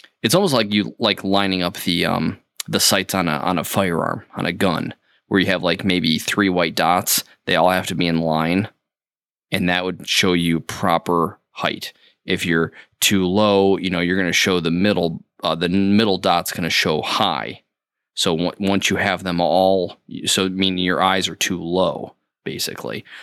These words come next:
So you have to get all three of the balls in line, or three dots. They're actually, like, actually, like, little balls.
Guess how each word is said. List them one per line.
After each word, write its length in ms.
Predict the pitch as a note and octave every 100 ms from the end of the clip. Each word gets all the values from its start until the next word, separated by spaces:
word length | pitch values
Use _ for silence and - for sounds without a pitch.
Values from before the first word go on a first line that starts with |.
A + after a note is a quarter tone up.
| -
So 120 | -
you 40 |
have 80 | F2+
to 60 | G2
get 100 | F2+
all 260 | G2 A2+
three 320 | A#2 - C3 B2+
of 60 |
the 60 | A#2
balls 440 | A2 G#2 G2+ G2
in 160 | G2 G2
line, 400 | G2+ F#2+ E2 F2+
or 80 | F#2
three 340 | - F#2+ F2+
dots. 640 | F2 F2 F2 F2 - - - _
They're 220 | G#2+ G2
actually, 340 | F2+ F2+ - F#2+ G1+
like, 200 | F2 E2+
actually, 300 | F2 - F2
like, 320 | F#2 E2+ -
little 220 | F#2 F2
balls. 500 | E2 F2+ D#2+ - -